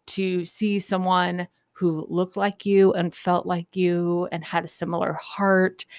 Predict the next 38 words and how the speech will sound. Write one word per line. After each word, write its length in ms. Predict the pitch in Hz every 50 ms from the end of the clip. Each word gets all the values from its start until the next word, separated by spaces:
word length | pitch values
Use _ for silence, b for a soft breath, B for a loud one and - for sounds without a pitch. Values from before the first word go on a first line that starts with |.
| B B B B B B _ -
And 380 | 226 226 226 202 190 190 196 - - -
there 360 | 185 180 214 226 233 247 247
Heather 320 | 226 - 247 233 240 233
was 340 | 220 208 196 196 196 196 185
in 100 | 190 185 -
all 220 | - 185 185 185
her 280 | 175 - 185 185 165 - _
glory 800 | - 175 185 196 190 185 180 175 180 180 180 226 262 233 220 220 220 B B B B
<laughs> 240 | B B B _
on 380 | 214 208 208 202 196 190 196 208 - -
Bravo 520 | 175 180 185 190 196 202 214 226 254 269
T 180 | 254 - 269 240
V 160 | 208 208 196
of 140 | 190 180 185
all 180 | - 180 180
places, 720 | 180 - - - 170 165 - - 185 180 185 185 180 - - -
the 80 | 196
place 340 | 185 - - 196 190 180 -
that 120 | 214 185 202
I've 200 | 190 185 170 -
been 220 | 196 190 185 175
w-, 180 | 196 - 185 180 170
watching 720 | 185 196 190 190 190 - - 208 196 196 196 202 202 180 - _ _ _ _ _ _ _ _ _ _ _ _ _ _ _ _
shows 440 | - - - 208 190 185 180 180 180
for 160 | - - 196
fourteen 540 | 185 - - 185 185 - - 202 202 190 180
years. 420 | - 143 - - - - 175 - - _ _
And 260 | - 214 214 214 220 - B B 202 B B B
<sighs> 280 | 190 185 190 B _ -
it 120 | 262 262
sounds 300 | - - 269 269 269 254
so 140 | - 294 294
stupid 560 | 247 - - - - - 269 262 262 269 208
because 240 | 208 214 214 202 208
it's 120 | 214 - 202
Bravo, 560 | 185 - 208 214 233 285 311 302 254 220 208
but, 160 | 196 214 208
like, 220 | 208 202 202 B